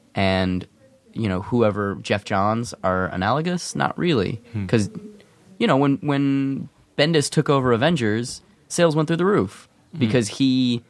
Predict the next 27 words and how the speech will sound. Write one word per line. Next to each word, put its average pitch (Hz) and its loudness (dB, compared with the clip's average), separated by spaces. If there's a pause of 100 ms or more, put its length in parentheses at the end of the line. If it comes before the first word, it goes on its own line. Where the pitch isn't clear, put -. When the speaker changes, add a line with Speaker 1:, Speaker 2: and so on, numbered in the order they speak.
(220)
Speaker 1:
is 110 -6
somebody 117 2
that's 107 -6
a 117 0
dyed-in-the-wool 104 0
Ave-, 98 -2 (240)
like, 104 -2 (120)
A, 156 4
a 127 0
dyed-in-the-wool 123 2
Avengers 139 0
fan, 170 -2
and 101 -2
B, 143 2 (240)
someone 120 0
who 110 -4 (120)
brought 104 2
an 98 -6
extremely 117 -2
new 120 4
and 107 2
unique 104 -2
take - -4 (220)
on 90 -2
the 85 -6
book. - -8 (180)
Speaker 2:
Mm-hmm. 95 -8